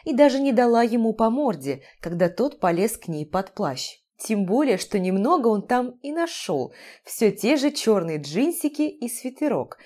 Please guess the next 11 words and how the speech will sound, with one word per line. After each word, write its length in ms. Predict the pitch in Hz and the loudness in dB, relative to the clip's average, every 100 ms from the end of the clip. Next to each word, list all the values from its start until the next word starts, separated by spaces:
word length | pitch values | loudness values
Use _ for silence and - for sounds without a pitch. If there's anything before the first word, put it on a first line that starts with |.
| - - | -20 -6
только 280 | - 302 302 | 2 2 4
не 180 | 285 302 | 2 0
из 100 | 233 - | 0 -4
ангоры, 680 | 285 285 302 277 147 120 _ | -6 -4 0 0 0 -6 _
а 80 | 160 | -4
из 140 | 160 - | -4 -2
какой-то 440 | 165 - 294 - | -6 -2 -2 -2
синтетики. 840 | - 240 226 170 143 139 - 139 - _ | -6 -8 -6 -6 -6 -10 -12 -16 -18 _
«Поедем 500 | 175 165 214 240 214 | -6 -2 0 0 0
ко 140 | 175 185 | -2 -4
мне», 400 | 196 180 135 | -4 -4 -8